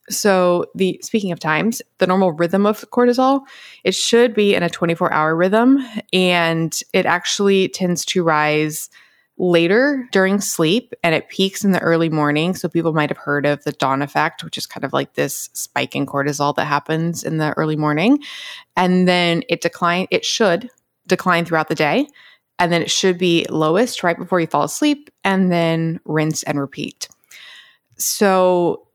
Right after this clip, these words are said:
eating, interestingly enough, can have different effects on cortisol. I did not know this. I was wrong. So eating actually tends to increase cortisol just a little bit.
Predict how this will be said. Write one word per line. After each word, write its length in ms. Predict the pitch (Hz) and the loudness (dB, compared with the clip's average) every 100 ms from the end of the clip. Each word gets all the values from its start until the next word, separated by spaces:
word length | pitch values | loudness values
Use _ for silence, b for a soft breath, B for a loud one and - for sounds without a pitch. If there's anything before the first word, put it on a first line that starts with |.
| _ | _
eating, 760 | 214 269 302 156 156 180 254 240 _ _ _ _ _ _ _ | 0 4 4 2 0 -2 -4 -6 _ _ _ _ _ _ _
interestingly 840 | 175 165 165 143 143 151 143 139 | 0 0 -2 -2 -2 -4 -2 -2
enough, 680 | 139 131 - 202 - - - _ _ _ | -4 -2 -2 -4 -12 -20 -20 _ _ _
can 160 | - 180 | -2 0
have 560 | 170 160 156 151 - - - _ _ _ 170 | 2 0 0 -4 -14 -20 -20 _ _ _ -6
different 360 | - 165 170 170 | -2 -2 -2 -4
effects 360 | 165 156 - | -2 -2 -2
on 100 | 160 | -6
cortisol. 600 | 135 160 156 151 147 151 - | -2 -2 0 0 0 0 0
I 260 | 170 233 - _ | 0 0 -4 _
did 180 | - 180 | -2 0
not 160 | 151 170 | 0 0
know 100 | 170 | 0
this. 220 | - - | 0 0
I 140 | 165 | 0
was 200 | 165 - | 0 0
wrong. 280 | 160 143 143 - | 0 0 -2 -4
So 420 | - 180 170 - - 220 | 0 4 2 0 -6 0
eating 520 | 247 220 185 175 170 | 2 2 2 0 0
actually 480 | 165 165 - 180 170 | -2 -2 -2 0 0
tends 440 | - 165 156 - - | -2 -2 -2 -2 -6
to 600 | 175 156 151 143 139 160 _ | -2 0 0 -2 -4 -8 _
increase 640 | 190 180 - - - - - | -2 -2 -4 -8 -8 -10 -8
cortisol 520 | - - - - - _ _ _ _ _ - | -6 -6 -8 -12 -14 _ _ _ _ _ -2
just 220 | 185 - | 0 2
a 20 | |
little 220 | 165 143 | 0 0
bit. 260 | - - | -2 -4